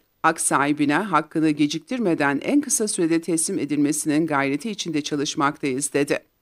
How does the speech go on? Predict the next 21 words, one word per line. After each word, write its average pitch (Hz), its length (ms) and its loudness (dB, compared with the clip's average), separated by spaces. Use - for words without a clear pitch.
Elazığ 220 400 4
Adliyesi 170 520 2
personelleri 156 800 2
hakkında 160 500 -2
bilgi 160 260 -2
veren 143 320 2
Başsavcı 147 800 2
Karışit, 160 640 0
adliyemizde 170 840 4
bir 208 200 -2
Cumhuriyet 165 420 2
Başsavcısı, 151 920 0
dört 185 340 0
Ağır 165 260 4
Ceza 156 420 2
Mahkeme 147 520 0
Başkanı, 139 600 0
bir 190 200 2
Cumhuriyet 156 520 2
Başsavcı 143 600 0
Vekili, 143 500 0